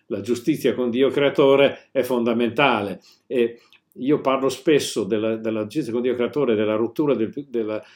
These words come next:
del rapporto con Dio creatore, e quindi del peccato originale, perché oggi non ne parla più nessuno. E invece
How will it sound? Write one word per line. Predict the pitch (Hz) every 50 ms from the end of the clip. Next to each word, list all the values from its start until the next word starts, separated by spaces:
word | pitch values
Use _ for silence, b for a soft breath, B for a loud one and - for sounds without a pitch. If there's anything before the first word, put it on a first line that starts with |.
| B B B
del | - 117
rapporto | 104 107 107 - 156 151 147 139 135
con | 123 127 123
Dio | 143 156
creatore, | 143 156 180 170 170 180 170 170 170 143 - - -
e | -
quindi | - - 156 151 131 120
del | 123 123 107
peccato | - 139 127 - 147 143 - 151
originale, | 139 139 143 175 175 160 143 156 165
perché | 165 151 123 - 113
oggi | 127 156 147 160
non | 147 123
ne | 113 107
parla | - 113 110 104 101
più | - - 104
nessuno. | 95 - - - 190 156 127 101 92 92 B B B B B B B
E | - - 123
invece | 120 117 139 135 135 - 120 95 - -